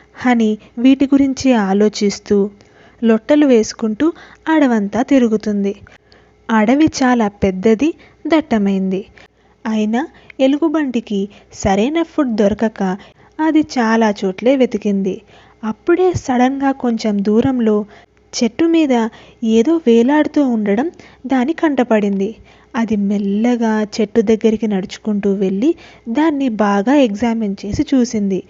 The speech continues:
చెట్టు దగ్గరికి వెళ్ళిన తర్వాత అస్సలు నమ్మలేకపోయింది. ఎందుకంటే చెట్టు కొమ్మ దగ్గర నుండి వేలాడుతూ ఉండేది తేనె తుట్టు కాబట్టి, అంటే హనీకోంబ్. "వావ్, నేనెంత లక్కీ" అని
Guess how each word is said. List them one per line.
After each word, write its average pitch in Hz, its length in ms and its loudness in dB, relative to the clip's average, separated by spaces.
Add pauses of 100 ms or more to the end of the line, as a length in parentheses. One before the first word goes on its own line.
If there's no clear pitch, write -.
(500)
చెట్టు 320 280 0
దగ్గరికి 320 420 2
వెళ్ళిన 226 360 -2
తర్వాత 208 720 -2 (420)
అస్సలు 240 440 -4
నమ్మలేకపోయింది. 226 1080 -2 (500)
ఎందుకంటే 220 800 2 (440)
చెట్టు 226 220 -2
కొమ్మ 269 360 -2
దగ్గర 214 340 0
నుండి 214 340 -2
వేలాడుతూ 240 720 0
ఉండేది 202 540 -2 (460)
తేనె 330 260 2
తుట్టు 269 260 0
కాబట్టి, 190 540 -2 (460)
అంటే 240 320 0 (300)
హనీకోంబ్. 220 640 0 (840)
"వావ్, 233 380 -2 (300)
నేనెంత 233 520 -2
లక్కీ" 247 500 0
అని 226 280 -2